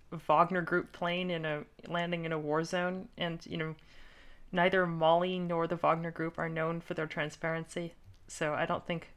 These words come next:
I don't think we'll ever really get answers on this, but allegedly, at least, according to media reports, unverified, around one hundred forty people were killed in this accident, presumably mostly Wagner mercenaries.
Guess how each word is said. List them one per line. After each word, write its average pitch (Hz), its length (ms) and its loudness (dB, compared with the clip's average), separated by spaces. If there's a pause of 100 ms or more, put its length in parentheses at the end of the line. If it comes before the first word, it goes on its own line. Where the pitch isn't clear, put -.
(640)
I 175 60 2
don't 196 100 4
think 240 160 2
we'll 180 140 6
ever 175 200 6
really 175 240 2
get 175 160 -2
answers 180 420 -2
on 190 140 0
this, 190 300 -4 (320)
but 165 240 6 (360)
allegedly, 196 640 10
at 170 120 2
least, 170 360 -2
according 190 380 -2
to 180 280 0 (140)
media 180 520 2
reports, 165 680 0 (120)
unverified, 165 800 2 (380)
around 170 380 2
one 180 160 2
hundred 180 260 2
forty 170 320 0
people 175 300 -4
were 151 100 -2
killed 170 280 -4
in 165 100 -4
this 160 180 -10
accident, 160 560 -6 (340)
presumably 175 520 0
mostly 170 720 -2 (440)
Wagner 170 460 4
mercenaries. 160 680 -2